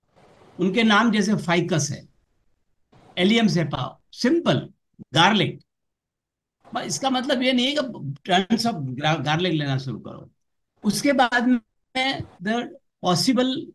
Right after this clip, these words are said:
जो beta cell को regenerate करती हैं, Pterocarpus was the first one, Pterocarpus mar-, marsupium जो, अ, बीओएचयू में इसकी discovery की, और Gymnangia sylvestra,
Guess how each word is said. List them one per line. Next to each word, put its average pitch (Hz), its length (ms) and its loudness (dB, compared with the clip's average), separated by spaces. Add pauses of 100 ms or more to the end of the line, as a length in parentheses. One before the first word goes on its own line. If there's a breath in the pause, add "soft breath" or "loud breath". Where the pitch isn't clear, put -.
(140)
जो 180 180 -2
beta 180 380 2
cell 220 280 0
को 226 120 -6
regenerate 165 840 4 (240)
करती 123 340 -8
हैं, 104 180 -6
Pterocarpus 208 640 -2
was 185 100 -4
the 180 120 -4
first - 340 -4
one, 120 160 -4 (840)
Pterocarpus 185 720 -2 (220)
mar-, 165 220 -2
marsupium 165 720 0
जो, 170 360 -4 (800)
अ, 147 200 0
बीओएचयू 165 540 2
में 170 260 4
इसकी 175 220 -2
discovery 139 460 0
की, 143 140 -4
और 135 180 -4
Gymnangia 208 680 0 (180)
sylvestra, 170 760 -2